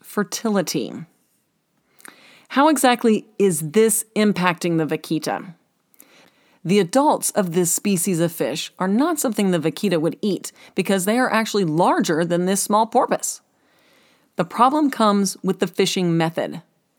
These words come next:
Most fishermen that commercially fish for Tatoba want to catch as many as possible and, therefore, use gill nets.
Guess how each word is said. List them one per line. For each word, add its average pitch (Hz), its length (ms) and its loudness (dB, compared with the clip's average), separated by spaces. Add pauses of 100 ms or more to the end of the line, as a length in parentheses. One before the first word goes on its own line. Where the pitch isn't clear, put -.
(400)
Most 220 400 0 (120)
fishermen 196 720 0
that 165 120 -6
commercially 196 520 -2
fish 226 360 -2
for 180 220 -8
Tatoba 175 640 -2 (340)
want 202 260 0
to 247 120 -4
catch 190 460 -4
as 175 160 -10
many 185 380 -2
as 190 140 -6
possible - 720 -2
and, 160 460 -4
therefore, 185 720 -2
use 185 420 0 (260)
gill 247 240 4
nets. - 520 -2